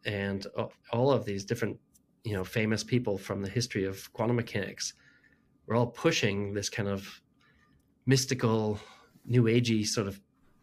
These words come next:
picture from quantum mechanics. And so to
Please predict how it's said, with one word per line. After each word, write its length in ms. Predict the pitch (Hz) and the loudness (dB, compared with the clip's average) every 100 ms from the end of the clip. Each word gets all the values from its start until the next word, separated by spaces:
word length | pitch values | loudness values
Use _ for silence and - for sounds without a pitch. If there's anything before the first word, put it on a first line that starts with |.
| _ _ _ _ _ _ - | _ _ _ _ _ _ -4
picture 420 | 185 185 104 98 | -2 0 -2 -2
from 260 | - 110 | -2 -2
quantum 300 | 104 117 120 | -2 0 2
mechanics. 580 | 110 107 107 - - - - - - - _ _ _ _ _ | 0 -4 -8 -10 -8 -8 -10 -20 -20 -20 _ _ _ _ _
And 220 | - 107 | -2 0
so 280 | 101 117 113 | 2 2 2
to 440 | 107 - 127 110 | 0 0 2 2